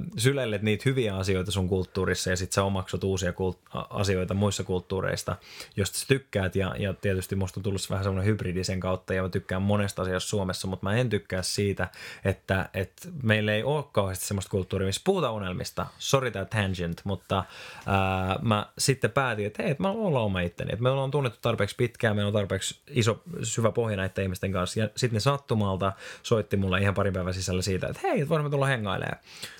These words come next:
Ne tuli hengailemaan meille, ihan siis tyyli mun huoneeseen ja chillattiin vaan ja heitettiin sitä surkeat läppää, mitä yleensä. Se on ihan mahtavaa, ei siinä mitään. Ja siinä kohtaa mä olin mielessäni, että no niin Oliver, no niin, uusi vuosi on alkamassa.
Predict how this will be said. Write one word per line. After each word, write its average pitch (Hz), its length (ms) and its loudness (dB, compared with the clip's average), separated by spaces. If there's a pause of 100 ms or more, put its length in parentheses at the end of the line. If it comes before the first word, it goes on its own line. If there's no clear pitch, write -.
Ne 170 80 6
tuli 160 160 4
hengailemaan 143 440 2
meille, 131 440 2 (380)
ihan 120 200 4
siis 110 180 0
tyyli 113 200 4
mun 107 120 2
huoneeseen 104 440 2
ja 98 60 2
chillattiin 98 440 0
vaan 95 140 2
ja 95 40 2
heitettiin 117 340 0
sitä - 120 -2
surkeat 110 340 2
läppää, 95 320 0
mitä 92 160 2
yleensä. 92 400 0 (360)
Se - 100 0
on - 20 6
ihan 104 100 4
mahtavaa, 92 560 -2
ei 101 120 2
siinä 98 140 2
mitään. 90 320 2 (320)
Ja 117 240 4
siinä 156 180 2
kohtaa 139 260 0
mä 127 80 2
olin 120 120 0
mielessäni, 107 420 2
että 117 120 4
no 147 40 4
niin 127 120 0
Oliver, 90 220 -2
no 117 120 4
niin, 113 160 2 (120)
uusi 147 240 2
vuosi 131 240 2
on 117 80 2
alkamassa. 98 560 0